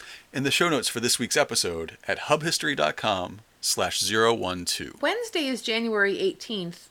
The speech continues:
Speaker 2: and that marks the anniversary of the first known U F O sighting in Boston. Two men were entering the inner harbor in a small boat after dark on January eighteenth, sixteen forty-four.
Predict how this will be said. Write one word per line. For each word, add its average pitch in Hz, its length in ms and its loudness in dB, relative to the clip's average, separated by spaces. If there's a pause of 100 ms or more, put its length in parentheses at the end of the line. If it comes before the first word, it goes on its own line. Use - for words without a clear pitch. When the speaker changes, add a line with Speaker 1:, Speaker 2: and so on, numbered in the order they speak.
Speaker 2:
and 269 160 0
that 339 200 6
marks 349 280 2
the 262 240 -2
anniversary 233 680 2
of 185 140 0
the 214 80 0
first 330 540 2
known 233 540 4
U 220 300 0
F 240 160 4
O 320 140 2
sighting 170 440 2
in 160 140 -6
Boston. 139 580 -4 (840)
Two 415 300 4
men 311 240 6
were 277 140 6
entering 233 500 0
the - 160 -2
inner 415 200 0
harbor 214 380 6
in 202 160 2
a 214 60 2
small 247 460 6
boat 185 400 6
after 269 400 8
dark 175 520 6
on 208 200 4
January 320 640 4
eighteenth, 208 760 0
sixteen 233 640 -2
forty-four. 196 800 -2